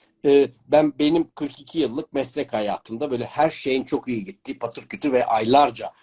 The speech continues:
iyi gittiği ve devamlı çok güzel paralar kazandığımız, e, her beş senede, üç senede bir olan şeyler. Bu her yıl olmuyor. Ve ben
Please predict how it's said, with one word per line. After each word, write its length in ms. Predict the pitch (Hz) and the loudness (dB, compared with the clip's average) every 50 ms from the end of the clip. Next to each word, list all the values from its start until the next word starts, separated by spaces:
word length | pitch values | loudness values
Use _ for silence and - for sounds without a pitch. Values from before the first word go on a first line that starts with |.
| _ _ | _ _
iyi 220 | - 120 131 123 | -4 -4 -4 -4
gittiği 360 | 98 95 - _ - 120 123 131 | -4 -10 -14 _ -12 -10 -6 -6
ve 140 | 127 104 | -4 -2
devamlı 380 | 127 135 131 117 110 98 113 127 | 0 0 2 0 0 -2 -6 -8
çok 260 | 123 139 123 123 _ | -6 -6 -8 -8 _
güzel 320 | - 110 107 123 135 - - | -16 -8 -2 -2 -2 -2 -4
paralar 420 | - 104 107 110 117 127 127 - | -8 -10 -8 -6 -6 -6 -6 -8
kazandığımız, 760 | _ 120 104 - 107 104 98 95 101 101 117 170 196 190 - _ _ _ _ _ _ _ _ | _ -14 -14 -12 -12 -14 -14 -14 -14 -8 -4 -4 -4 -4 -8 _ _ _ _ _ _ _ _
e, 480 | - 156 156 156 156 151 151 151 151 143 _ _ _ | 2 4 4 4 4 2 2 0 -2 -4 _ _ _
her 240 | _ - 190 190 175 - _ _ _ _ | _ 2 2 2 2 0 _ _ _ _
beş 300 | 131 160 165 160 - - | -2 -2 -2 -2 -8 -12
senede, 540 | - 139 120 117 113 110 98 147 165 160 - | -10 -8 -8 -8 -8 -8 -8 -8 -8 -8 -8
üç 180 | 160 139 - - | -12 -16 -14 -14
senede 440 | - - 104 104 113 131 156 151 139 | -10 -10 -8 -8 -4 -4 -4 0 4
bir 120 | 143 151 | 4 4
olan 360 | 151 123 120 117 107 95 - - | 4 4 -2 -4 -4 -6 -10 -12
şeyler. 640 | - - 107 90 82 80 - - - - - - _ _ _ _ | -12 -12 -10 -10 -10 -12 -16 -16 -14 -16 -16 -16 _ _ _ _
Bu 240 | - 135 139 135 - _ _ _ | 4 4 4 4 2 _ _ _
her 240 | - - 175 180 | 2 4 4 6
yıl 240 | 175 190 180 170 165 | 6 6 4 4 2
olmuyor. 540 | 156 - 170 175 170 156 147 123 101 85 - - _ _ _ _ _ _ _ | 0 -2 0 2 2 0 0 -6 -10 -12 -16 -20 _ _ _ _ _ _ _
Ve 220 | 135 151 175 165 156 | -6 -4 -4 -4 -2
ben 240 | - 170 185 185 160 | -2 -2 -2 -2 -6